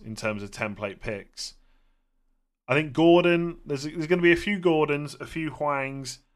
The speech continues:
a few Bowens, a few Ezes. There's not a huge amount of other midfielders right now people are on. Diaby, I guess, still. Mitoma to Mbeumo, no hesitation, one hundred percent, yeah.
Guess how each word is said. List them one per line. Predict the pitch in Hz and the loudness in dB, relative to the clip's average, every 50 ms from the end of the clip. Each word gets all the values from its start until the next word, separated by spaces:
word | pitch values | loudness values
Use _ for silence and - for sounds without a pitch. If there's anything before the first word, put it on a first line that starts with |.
| _ - | _ -12
a | 127 | -10
few | - - 156 156 | -8 -4 -4 -4
Bowens, | 135 127 156 147 143 135 131 131 127 123 | 0 4 4 4 4 4 0 -4 -6 -8
a | 120 | -8
few | - - 139 | -8 -4 0
Ezes. | 135 131 131 117 123 117 104 101 98 101 104 104 - - - _ _ _ _ - | 0 0 0 0 -2 -2 -2 -2 -4 -6 -8 -10 -12 -12 -14 _ _ _ _ -10
There's | 120 123 | -8 -6
not | 160 170 156 | -6 -6 -8
a | |
huge | - - 160 156 143 135 | -6 -4 -2 -2 -2 -2
amount | 135 131 120 113 | -4 -6 -6 -4
of | 110 | -2
other | 117 113 110 | -2 -4 -2
midfielders | 110 110 101 - - 123 113 107 104 95 104 | -4 -6 -8 -8 -8 -6 -4 -4 -6 -6 -8
right | 104 101 98 | -10 -10 -10
now | 101 98 98 | -10 -12 -12
people | 95 - 107 101 - 107 | -8 -8 -10 -10 -10 -12
are | 98 95 95 | -12 -10 -10
on. | 98 101 | -12 -12
Diaby, | - - 113 117 120 120 120 120 | -8 -6 -4 -2 -2 -2 -2 -4
I | 113 113 | -6 -6
guess, | 113 113 107 - | -8 -10 -12 -12
still. | - - - 117 110 113 113 _ _ _ _ - - _ _ _ _ _ _ _ - - - _ _ _ _ - _ _ _ - - - | -14 -12 -10 -10 -10 -10 -12 _ _ _ _ -20 -20 _ _ _ _ _ _ _ -20 -20 -20 _ _ _ _ -20 _ _ _ -20 -10 -8
Mitoma | 131 127 - 175 175 170 170 165 | -6 0 4 4 4 4 2 2
to | 170 170 165 | 2 2 2
Mbeumo, | 156 156 160 165 165 165 160 156 | 4 4 4 4 4 4 0 0
no | 156 156 151 143 | 0 0 0 0
hesitation, | 123 160 143 139 127 - 147 151 147 - 156 151 135 - | 0 -2 -4 -4 -6 -4 -2 -2 -2 -4 -8 -12 -12 -8
one | 143 147 151 143 | -4 -4 -4 -4
hundred | 120 - 151 151 139 123 101 | -2 -4 -4 -4 -4 -8 -8
percent, | - - - 110 101 98 92 - - | -8 -8 -8 -8 -8 -10 -14 -16 -16
yeah. | - 107 107 104 | -10 -8 -8 -8